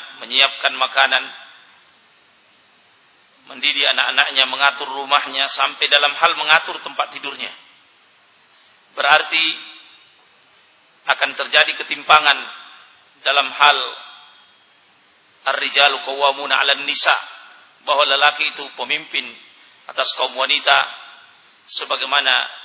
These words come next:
dalam suratun Nisa ayat tiga puluh empat, firman Allah Ta'ala. Berarti wanita fahiya al-qawwamatu 'alaihi, menjadi pemimpin atas suaminya.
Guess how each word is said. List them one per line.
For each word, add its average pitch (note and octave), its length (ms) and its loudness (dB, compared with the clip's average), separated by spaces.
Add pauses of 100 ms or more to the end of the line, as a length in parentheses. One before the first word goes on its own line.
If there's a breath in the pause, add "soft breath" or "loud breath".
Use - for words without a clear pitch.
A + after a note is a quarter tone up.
(100)
dalam C3 240 -2
suratun C3 480 -8
Nisa C3 240 -2
ayat B2+ 320 0 (240)
tiga C3 160 -8
puluh C3 160 -10
empat, C#3 480 -8
firman C3+ 300 -6
Allah B2 260 -6
Ta'ala. A#2+ 340 0 (880 soft breath)
Berarti D#3+ 480 2
wanita D3 440 0
fahiya D3 520 0
al-qawwamatu C#3 720 0
'alaihi, B2+ 400 -2 (800)
menjadi C3+ 560 0
pemimpin D3 560 -4
atas D3 280 0
suaminya. D3+ 440 -2